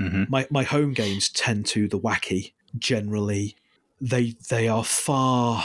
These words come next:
Speaker 2: more freeform and far less structured and far more random. There's a lot more tangenting. Like, in a, again, I think because I'm used to playing home games, and traditionally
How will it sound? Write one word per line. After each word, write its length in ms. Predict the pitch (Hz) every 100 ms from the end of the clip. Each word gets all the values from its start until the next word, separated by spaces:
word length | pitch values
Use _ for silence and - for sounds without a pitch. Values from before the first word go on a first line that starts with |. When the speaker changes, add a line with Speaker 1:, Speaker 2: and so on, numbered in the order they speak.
| - - -
Speaker 2:
more 480 | 113 113 113 113 113
freeform 880 | - - 123 117 117 - 113 107 104
and 120 | 107
far 300 | - 120 110
less 180 | 110 -
structured 600 | - - 120 - 120 113
and 100 | 110
far 280 | - 120 117
more 200 | 117 101
random. 600 | 110 113 113 110 107 107
There's 140 | 107
a 40 | 110
lot 340 | 113 123 123
more 160 | 113 107
tangenting. 840 | - 113 110 107 104 113 104 104 - _ _ _
Like, 200 | 143 135 151
in 160 | 147
a, 160 | 143 - - -
again, 260 | 147 160 151
I 100 | 131
think 180 | 151 117
because 200 | 123 127
I'm 100 | 120
used 160 | 120
to 60 | 123
playing 240 | - 117
home 240 | 113 117 113
games, 380 | 113 107 107 - _ _ -
and 120 | 120
traditionally 640 | 123 135 - 120 101 98